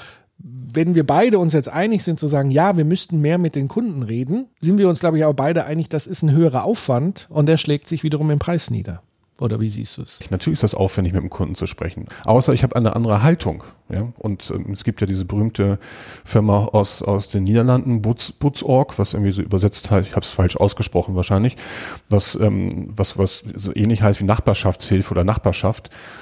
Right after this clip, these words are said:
Speaker 2: Und, und die haben das Thema Pflege in, in den Niederlanden haben die, äh, neu definiert. Ja, weil ein ganz kleines Team angefangen hat, mit der Idee, ein, ein, ein, ähm, ein Unternehmen aufzubauen,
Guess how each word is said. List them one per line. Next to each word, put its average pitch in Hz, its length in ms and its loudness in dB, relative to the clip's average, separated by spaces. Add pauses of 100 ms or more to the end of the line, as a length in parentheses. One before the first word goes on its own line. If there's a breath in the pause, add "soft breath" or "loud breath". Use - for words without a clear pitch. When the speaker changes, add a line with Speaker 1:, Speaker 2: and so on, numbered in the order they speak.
(120)
Speaker 2:
Und, 104 360 -2
und 101 400 -6
die 107 100 4
haben 120 120 4
das 113 140 0
Thema 113 280 4
Pflege 135 380 4
in, 90 240 -2
in 98 160 -2
den 92 80 2
Niederlanden 90 640 2
haben 90 180 -4
die, 85 140 -6 (260)
äh, 85 180 -6
neu 87 240 -2
definiert. 85 640 -6 (260)
Ja, 101 180 -4 (120)
weil 90 100 0
ein 101 340 -10
ganz 135 280 0
kleines 139 280 0
Team 160 220 0
angefangen 101 580 -2
hat, 120 280 -8
mit 117 120 -4
der 113 120 0
Idee, 117 580 2 (380 loud breath)
ein, 113 340 2
ein, 101 400 0
ein, 92 500 -2
ähm, 92 280 -2
ein 101 100 0
Unternehmen 110 540 2
aufzubauen, 131 880 0